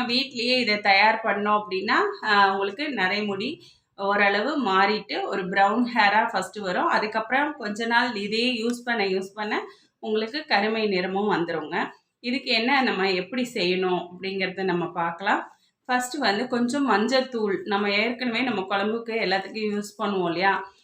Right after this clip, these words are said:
அந்த மஞ்சள் பொடியை என்ன பண்ணணும் அப்படின்னா, நல்ல சிம்ல வச்சுக்கோங்க. அடுப்பை சிம்ல வச்சுட்டு ஒரு சின்ன கடாயில இந்த மஞ்சள் பொடியை நல்லா,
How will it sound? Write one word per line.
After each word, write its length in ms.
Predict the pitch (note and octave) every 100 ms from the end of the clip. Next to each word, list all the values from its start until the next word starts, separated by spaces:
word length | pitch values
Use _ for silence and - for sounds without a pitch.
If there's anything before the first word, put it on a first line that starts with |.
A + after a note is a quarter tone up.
| _
அந்த 240 | G3 A3+ B3+
மஞ்சள் 460 | A#3+ G3 G#3 C4+ C4
பொடியை 340 | A3 F3 E3+ E3
என்ன 180 | E3 G#3+
பண்ணணும் 440 | A3 F#3+ F3+ G3 F#3+
அப்படின்னா, 360 | F3 E3 G#3+ B3+
நல்ல 380 | A3 G#3 B3+ C#4+
சிம்ல 420 | - B3 B3+ C#4+ A#3
வச்சுக்கோங்க. 520 | E3+ - - F#3+ E3+
அடுப்பை 360 | E3 E3+ F3+ G#3+
சிம்ல 320 | G#3 G3+ G#3 G#3+
வச்சுட்டு 380 | F3 - - B3+ F4 - _ _
ஒரு 140 | A3+ G#3+
சின்ன 320 | G#3+ B3 A#3 C4
கடாயில 520 | A#3+ F#3+ G3+ G#3 F#3+ A#3+ D#4+ -
இந்த 240 | G#3 G#3 G3+
மஞ்சள் 480 | F#3+ G3+ B3+ C4
பொடியை 360 | - F#3+ F3+ A#3 D#4+
நல்லா, 540 | B3+ F#3 F#3+ A3 C4